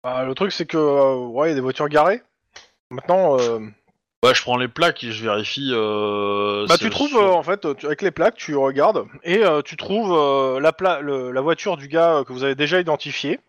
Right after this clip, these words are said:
Speaker 2: Ouais.
Speaker 1: Ainsi que, euh, enfin, tu fais le tour des plaques, bah, ça te prend quand même une petite heure, hein, le temps de
Speaker 2: Oui,
Speaker 1: faire,
Speaker 2: oui,
Speaker 1: euh,
Speaker 2: oui, bien sûr.
Speaker 1: que tu fais ta petite base de données.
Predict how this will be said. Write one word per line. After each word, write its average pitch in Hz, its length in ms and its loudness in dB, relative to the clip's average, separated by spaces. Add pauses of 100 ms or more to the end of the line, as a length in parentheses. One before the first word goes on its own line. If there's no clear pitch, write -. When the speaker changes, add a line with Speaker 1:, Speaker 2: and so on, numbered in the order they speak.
(480)
Speaker 2:
Ouais. 107 260 2 (520)
Speaker 1:
Ainsi 202 340 2
que, - 120 -2
euh, 139 1300 2 (680)
enfin, 156 100 2
tu 147 100 -10
fais 160 100 0
le 151 60 0
tour 165 180 2
des 160 80 2
plaques, 180 180 2
bah, 151 220 0
ça 156 120 0
te - 60 -6
prend 151 80 -8
quand 170 140 2
même 156 100 -2
une 139 60 -10
petite 160 320 -4
heure, 131 160 4
hein, 131 260 2
le 127 100 -4
temps 143 120 -2
de 180 60 4
Speaker 2:
Oui, 226 60 4
Speaker 1:
faire, 247 120 2
Speaker 2:
oui, 254 100 2
Speaker 1:
euh, 190 220 0
Speaker 2:
oui, 131 80 -10
bien 131 120 -8
sûr. 131 320 -4
Speaker 1:
que 135 60 -8
tu 120 100 -14
fais 131 120 -2
ta 135 120 4
petite 139 220 -12
base 147 160 4
de 143 80 -2
données. 151 300 -2